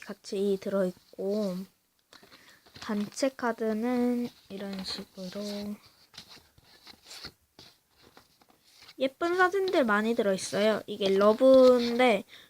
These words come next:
러브가 되게 꽤 많이 그 뭐라 해야 되지?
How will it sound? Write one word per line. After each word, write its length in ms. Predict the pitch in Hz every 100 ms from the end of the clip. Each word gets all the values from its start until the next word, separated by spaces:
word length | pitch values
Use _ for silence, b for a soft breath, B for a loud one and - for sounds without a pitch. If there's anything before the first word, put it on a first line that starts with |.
| B
러브가 500 | 220 214 240 233 233
되게 840 | 220 208 - 202 214 214 202 185 - _ _ _ _ - - - - - -
꽤 180 | 254 233 - - - - -
많이 880 | 208 202 220 262 277 269 254 226 269 - _ _ _ _
그 540 | - 208 202 196 190 185 _ _ -
뭐라 240 | 202 202
해야 80 | 196
되지? 320 | - -